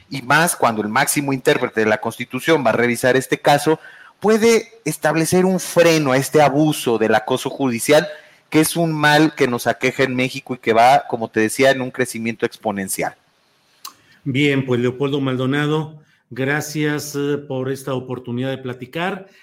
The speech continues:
Speaker 2: y de exponer, eh, esta parte del proceso que lleva en términos judiciales el caso de Sergio Aguayo. Así es que, Leopoldo, a reserva de lo que quieras agregar, eh, muchas gracias por esta posibilidad de platicar sobre este tema.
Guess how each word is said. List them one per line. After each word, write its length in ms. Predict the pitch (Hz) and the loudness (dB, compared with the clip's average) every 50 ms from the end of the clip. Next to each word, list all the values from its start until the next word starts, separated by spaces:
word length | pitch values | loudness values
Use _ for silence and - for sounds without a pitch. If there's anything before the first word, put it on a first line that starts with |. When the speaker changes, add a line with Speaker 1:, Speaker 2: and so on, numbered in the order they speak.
| _ _ _ | _ _ _
Speaker 2:
y 180 | - 131 123 117 | -8 -6 -4 -4
de 120 | 117 120 | -2 -4
exponer, 560 | 113 - - - - 120 113 117 143 185 190 160 143 | -4 -6 -10 -14 -12 -10 -6 -6 -6 -6 -6 -6 -8
eh, 320 | 123 113 107 107 127 127 | -8 -8 -8 -10 -10 -12
esta 320 | 127 123 - - 139 131 - | -12 -12 -12 -10 -12 -10 -6
parte 640 | - 135 139 135 131 - - 135 127 123 127 - - _ _ _ - | -6 -4 -4 -6 -6 -6 -4 -2 -2 -2 -4 -8 -14 _ _ _ -8
del 280 | 113 127 123 120 120 | -4 -2 -2 -2 -2
proceso 640 | - 123 120 113 - - 156 143 - - 131 110 - | -4 -6 -6 -4 -4 -6 -6 -6 -6 -6 -8 -8 -8
que 140 | - 110 95 | -10 -10 -6
lleva 420 | 113 123 131 127 127 123 113 - - _ _ _ _ | -4 -2 -2 -2 -2 -4 -4 -8 -12 _ _ _ _
en 180 | - 120 117 120 | -8 -6 -6 -4
términos 400 | 131 123 123 131 127 123 127 - | -4 -2 -2 -2 -2 -4 -4 -8
judiciales 540 | 123 110 107 - - 131 123 123 120 - | -10 -10 -10 -8 -8 -6 -6 -6 -6 -8
el 100 | 113 98 | -12 -12
caso 480 | - 123 120 110 98 120 123 120 123 _ _ _ _ _ - | -10 -8 -8 -8 -6 -6 -8 -8 -10 _ _ _ _ _ -10
de 440 | 120 110 120 120 120 127 - - - | -6 -4 -2 -2 -2 -4 -6 -8 -14
Sergio 540 | - - 139 123 127 123 - 127 - - - - | -12 -8 -8 -8 -8 -8 -10 -10 -10 -12 -14 -18
Aguayo. 500 | 104 - - - - 80 - - - _ _ _ _ _ _ - | -20 -18 -16 -16 -16 -16 -16 -20 -20 _ _ _ _ _ _ -12
Así 180 | - - 127 | -10 -8 -8
es 100 | 131 131 | -8 -8
que, 120 | - 143 127 | -6 -4 -4
Leopoldo, 500 | 123 120 127 151 165 175 170 175 156 131 | -4 -4 -4 -4 -4 -4 -2 -2 -4 -4
a 40 | |
reserva 400 | 113 110 104 - 123 113 120 127 | -6 -8 -10 -10 -10 -8 -8 -6
de 80 | 120 113 | -8 -8
lo 80 | 110 104 | -10 -12
que 120 | 113 - | -14 -12
quieras 280 | - 127 123 127 127 127 | -10 -8 -8 -8 -8 -8
agregar, 560 | 120 131 135 127 151 165 175 180 175 180 - - _ _ _ _ - | -8 -6 -6 -4 -4 -4 -4 -4 -6 -8 -12 -20 _ _ _ _ -8
eh, 200 | 120 113 113 107 | -6 -4 -4 -2
muchas 360 | 113 120 131 127 131 127 117 | -2 -2 -2 -2 -2 -4 -2
gracias 440 | 117 117 127 123 127 - 131 110 - | -2 -2 -4 -4 -4 -4 -6 -8 -8
por 180 | - 117 110 | -8 -10 -8
esta 440 | 117 110 - - 123 110 110 104 - | -8 -10 -10 -10 -10 -10 -10 -12 -12
posibilidad 720 | - 113 110 - 127 113 117 120 123 131 139 147 143 143 - _ _ _ _ | -14 -16 -14 -12 -12 -10 -8 -6 -6 -4 -4 -6 -6 -10 -14 _ _ _ _
de 140 | - 117 117 | -8 -6 -6
platicar 440 | - - 113 - 117 - 120 117 110 | -6 -6 -8 -8 -8 -8 -8 -8 -8
sobre 220 | - 113 104 104 | -8 -8 -8 -8
este 160 | 95 - - 95 | -10 -12 -14 -18
tema. 280 | - 98 85 80 78 | -18 -18 -20 -20 -20